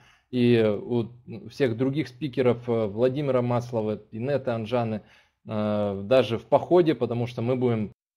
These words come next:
обязательно запасаться, э, лаптопами, э, айпадами, смартфонами. Э, настанут времена, когда мы будем перемещаться в юнибайке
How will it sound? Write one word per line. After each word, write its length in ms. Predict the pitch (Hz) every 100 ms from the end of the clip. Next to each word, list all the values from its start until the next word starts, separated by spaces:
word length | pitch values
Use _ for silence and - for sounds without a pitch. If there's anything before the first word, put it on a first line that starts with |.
| _
обязательно 520 | - 110 110 123 113
запасаться, 760 | 101 110 123 123 120 123 113 98 - _ _ -
э, 480 | 113 104 101 101 95
лаптопами, 840 | 110 - - 165 143 131 117 117
э, 680 | 113 107 110 110 107 107 98 -
айпадами, 920 | 110 107 139 143 131 123 117 107 95 _ _
смартфонами. 920 | - 113 - - 160 147 131 117 120 - _ _
Э, 300 | 117 113 107
настанут 520 | 120 120 - 143 123 117
времена, 400 | 123 127 147 160
когда 340 | 127 113 127
мы 120 | 120
будем 260 | 107 123 104
перемещаться 800 | 113 110 110 135 123 120 113 104
в 140 | 95
юнибайке 840 | 104 120 117 117 147 156 151 127